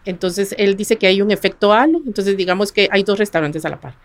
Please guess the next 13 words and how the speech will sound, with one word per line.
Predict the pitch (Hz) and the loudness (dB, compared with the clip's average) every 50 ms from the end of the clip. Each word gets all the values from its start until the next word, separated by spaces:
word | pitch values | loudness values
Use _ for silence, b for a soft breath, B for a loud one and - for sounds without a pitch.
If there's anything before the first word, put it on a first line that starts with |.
| b b b b b b | b b b b b b
Y | - 208 | 2 4
hay | 196 208 220 233 | 4 6 6 4
uno | 277 294 339 330 247 | 4 4 4 2 2
en | 214 196 | 0 -2
donde | 180 170 - 156 | -2 -4 -6 -6
está | - - 180 | -4 -2 0
un | 185 202 | 0 0
montón | 202 190 196 - 180 185 | -2 -2 -2 -2 -4 -2
de | 175 175 | -2 -2
gente | 170 226 220 226 - - - - _ - | 0 0 -2 -2 -4 -10 -20 -20 _ -6
y | 214 202 196 | -2 0 0
el | 190 175 165 | 0 0 0
otro | 175 185 - 226 220 202 | -2 0 0 0 0 0